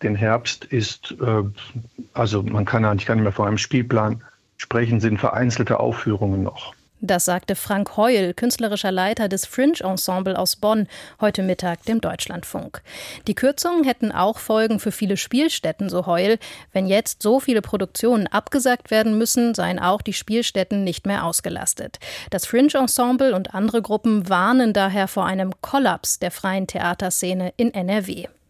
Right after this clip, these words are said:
Speaker 1: Das Programm wird total ausgedünnt. Es werden viele Leute arbeitslos und die Perspektive, die ist weg. Es wird jetzt wieder nur das Prinzip von der Hand in den Mund und wer überlebt, überlebt, die anderen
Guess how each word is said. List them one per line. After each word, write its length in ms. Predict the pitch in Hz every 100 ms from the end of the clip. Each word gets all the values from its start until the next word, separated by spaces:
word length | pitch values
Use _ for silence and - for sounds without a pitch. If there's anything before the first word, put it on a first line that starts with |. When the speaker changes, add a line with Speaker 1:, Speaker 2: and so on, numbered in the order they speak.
| _ -
Speaker 1:
Das 180 | 120 113
Programm 420 | - 117 123 127
wird 140 | 120
total 300 | 127 120 143
ausgedünnt. 800 | 117 117 - 135 151 202 240 - _ _ _ _ _ _ _ _
Es 440 | 139 127 - - - - _ _
werden 300 | 127 127 120
viele 200 | - 127
Leute 280 | 117 117 110
arbeitslos 880 | 104 113 127 - 151 170 220 - - _ _ _ -
und 640 | 139 131 123 - - - -
die 80 | 110
Perspektive, 1000 | - 131 - 127 - 202 214 135 110 110 - _ -
die 100 | 147
ist 180 | -
weg. 260 | 190 170 - 226
Es 160 | 139 -
wird 160 | 127
jetzt 200 | 135 120
wieder 220 | 147 156
nur 540 | 139 147 185 196 214 - - _ _ _
das 160 | 139 117
Prinzip 640 | 135 131 - 156 156 - - _ _ _
von 180 | - 127
der 100 | 120
Hand 200 | 127 143
in 140 | 139
den 120 | 120 117
Mund 480 | 147 185 180 - -
und 260 | 135 123 120
wer 140 | 120
überlebt, 420 | 113 113 127 127
überlebt, 460 | 120 113 120 135 -
die 100 | 117
anderen 420 | 120 117 120